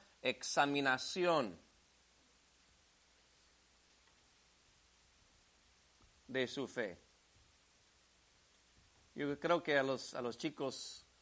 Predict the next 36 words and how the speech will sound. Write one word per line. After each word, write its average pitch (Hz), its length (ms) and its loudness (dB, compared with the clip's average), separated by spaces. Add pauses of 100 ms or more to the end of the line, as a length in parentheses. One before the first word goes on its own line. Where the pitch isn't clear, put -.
(960)
cuando 110 180 -8
están 147 240 0
en 143 60 0
la 131 80 0
escuela, 147 400 -2
no 143 80 -2
les 147 100 -2
gustan 139 280 -6
mucho 139 220 -6
los 113 160 -10
exámenes. 107 540 -4
Pues 104 180 -12
yo 117 140 -8
también, 113 500 -8 (520)
cuando 104 240 -2
era 110 320 4
chico 120 360 -4
y 113 80 -6
hacer 110 280 -4
los 107 100 -6
exámenes, 110 500 0
siempre 120 300 -4
daba 104 240 2
cierto 107 460 -4 (760)
estrés, 123 500 2
¿verdad? 95 380 -2
Pensando 101 540 -2
en, 87 240 -4 (160)
¿será - 400 -6
que 104 100 -12
voy 104 180 -4
a 104 60 -2
poder 104 400 -6 (380)
sacar - 460 2
buenas 104 240 0
calificaciones? 101 960 2